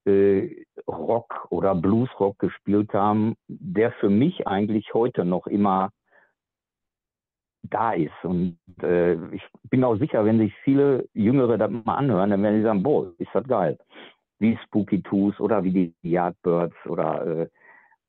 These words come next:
Yardbirds, ja gut, da muss man dann sagen, da war Jimmy Page, da war Jeff Beck, da war Eric Clapton, absolute Guitar-Heroes.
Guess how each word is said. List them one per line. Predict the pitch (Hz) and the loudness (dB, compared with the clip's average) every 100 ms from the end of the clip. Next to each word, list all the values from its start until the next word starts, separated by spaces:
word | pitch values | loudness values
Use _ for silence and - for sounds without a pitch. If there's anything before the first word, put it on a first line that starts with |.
| _ _ | _ _
Yardbirds, | 90 104 101 95 95 - | -2 -2 0 0 0 0
ja | 95 | 0
gut, | 98 92 85 | 2 2 0
da | |
muss | 85 - | -2 -4
man | 92 87 | -4 -2
dann | 85 | -2
sagen, | 87 90 87 | -2 -2 -2
da | 82 | -2
war | 78 78 - | -2 -6 -8
Jimmy | - 95 90 85 78 - | -14 -8 -2 -2 -4 -4
Page, | 95 123 - | 0 0 -2
da | 95 87 | -4 -2
war | 82 | -4
Jeff | 76 80 - | -6 -10 -6
Beck, | - 113 | -4 -4
da | - 87 | -4 -2
war | 85 | -2
Eric | 92 90 85 | -2 -2 -4
Clapton, | - 87 - _ 117 117 113 _ _ _ _ _ _ - | -4 -4 -4 _ -4 -4 -6 _ _ _ _ _ _ -8
absolute | 98 - 98 98 113 104 | -8 -4 0 0 0 0
Guitar-Heroes. | 85 92 117 104 104 113 123 127 | -2 -2 0 2 2 4 2 0